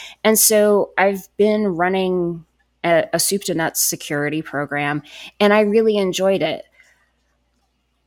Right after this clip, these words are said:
But I also really, like, you know, in between bug bounties and, uh, doing appsec, I spent a few years doing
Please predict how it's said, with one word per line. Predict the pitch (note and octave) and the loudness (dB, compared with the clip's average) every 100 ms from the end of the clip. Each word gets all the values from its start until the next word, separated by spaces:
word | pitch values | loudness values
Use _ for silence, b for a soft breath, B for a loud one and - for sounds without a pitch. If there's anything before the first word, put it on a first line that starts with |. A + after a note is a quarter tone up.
| _ _ - | _ _ 6
But | A#3 | 8
I | A#3 A3 | 8 6
also | B3 C4+ D#4 C#4 F#3 F3+ | 4 2 0 -2 -4 -6
really, | A3 A#3+ A3+ A#3 A3 G#3 G3+ F3+ - | -2 0 0 -2 -2 -2 -2 -4 -4
like, | E3+ - _ B B B B B F3+ | -4 -4 _ B B B B B -10
you | F#3+ | -2
know, | F#3+ D#3 D#3 - | 0 0 -2 -2
in | A3 A3+ | 0 0
between | A3+ - A3 F#3+ | -2 0 0 0
bug | F#3+ F#3 F#3 | 4 2 2
bounties | F#3 F3+ E3+ E3+ E3 D#3+ D#3 - - | 0 0 -2 -2 0 0 -2 -4 -4
and, | D#3+ D#3 D#3 D3+ D3+ D3 - | -2 0 0 0 -2 -2 -2
uh, | D3+ D3 C#3+ C3+ G#2 | -2 -2 -2 -4 -4
doing | F#3 D#3+ C#3 | -4 -2 -2
appsec, | F3 B3+ - C#3 A#2 - B B B | -2 -2 -2 -2 -2 -8 B B B
I | F#3 | -6
spent | - G#3+ | -2 -2
a | |
few | G#3 F#3+ | -2 -2
years | F3 D#3 D3 D#3+ D#3 | 0 0 0 -2 -6
doing | E3+ D3+ D3+ D3 D3 D#3+ | -4 -4 -2 -4 -4 -8